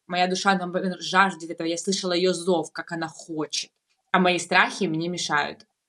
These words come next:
То есть это можно осознавать. Это, это важное. Второе и самое-самое — это развивать осознанность. Но это просто без этого вообще ничего, ну, ну, ну, ничего не будет. Потому что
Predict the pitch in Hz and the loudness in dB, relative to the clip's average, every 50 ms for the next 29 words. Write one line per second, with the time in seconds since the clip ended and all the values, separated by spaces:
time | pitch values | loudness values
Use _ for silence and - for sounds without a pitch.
0 | _ _ _ _ _ - 180 175 - - - _ 208 190 196 202 202 214 233 240 | _ _ _ _ _ 0 2 2 0 -6 -4 _ 0 2 4 4 4 6 6 4
1 | 226 226 202 196 190 190 - 185 185 196 190 185 190 175 170 160 160 - - _ | 4 2 2 2 0 0 -2 -2 0 0 2 2 4 2 2 0 -2 -8 -16 _
2 | _ _ _ _ _ _ _ 208 190 196 202 196 196 190 185 - - - _ _ | _ _ _ _ _ _ _ -2 2 4 4 6 6 4 2 -2 -8 -16 _ _
3 | _ _ _ _ _ _ _ _ _ - 196 202 196 175 180 175 175 175 - 180 | _ _ _ _ _ _ _ _ _ 0 2 4 4 6 6 6 6 4 2 0
4 | 170 160 165 - - 170 175 180 208 233 220 190 - - - - 190 - - - | -2 -2 0 4 4 6 8 8 6 6 6 4 2 0 -4 -8 -8 -8 -6 0
5 | - 208 214 240 254 247 240 208 180 165 151 - - _ - - - - 175 156 | 4 4 6 6 4 4 4 4 4 2 0 -2 -8 _ -12 -8 -2 0 0 0
6 | 156 156 156 156 156 - - 190 190 185 185 175 - 160 170 175 165 180 175 175 | 0 0 -2 -4 -4 -4 -6 -4 -2 -2 -2 -2 -2 -4 -6 -2 2 2 2 2
7 | 180 - 170 - - - 170 156 160 151 151 156 151 156 156 - - - - 196 | 2 -2 -6 -8 -6 -6 -6 -6 -6 -8 -8 -10 -10 -10 -10 -14 -16 -8 0 2
8 | 190 190 190 190 190 - - 190 202 214 208 214 - 180 156 - - _ _ _ | 4 4 4 2 0 -4 -2 0 0 0 0 0 -2 -2 -2 -2 -6 _ _ _
9 | _ _ _ - 190 202 190 185 202 226 269 269 330 285 208 175 - 151 - - | _ _ _ 2 4 4 6 6 6 6 6 4 2 4 4 2 2 2 -4 -10
10 | _ _ _ _ _ _ _ _ 190 170 190 185 185 - - - - - - 190 | _ _ _ _ _ _ _ _ 0 2 2 2 2 0 -2 -2 -2 4 4 4
11 | 175 170 160 156 - - 160 160 156 156 156 - - 165 160 175 190 196 190 185 | 4 4 2 -2 -4 -4 -2 -2 -2 -2 -4 -4 -4 -4 -2 0 2 2 2 4
12 | 196 196 202 196 185 180 - - 185 190 202 214 208 208 208 208 208 214 202 196 | 2 2 4 2 2 2 0 0 2 4 6 6 6 6 6 6 4 2 2 2
13 | 190 170 165 165 151 - - - - - _ _ - _ 170 175 190 196 190 - | 2 2 2 -2 -6 -8 -14 -20 -20 -20 _ _ -14 _ -10 -4 -2 -2 -2 4
14 | - 185 170 - | 4 4 4 4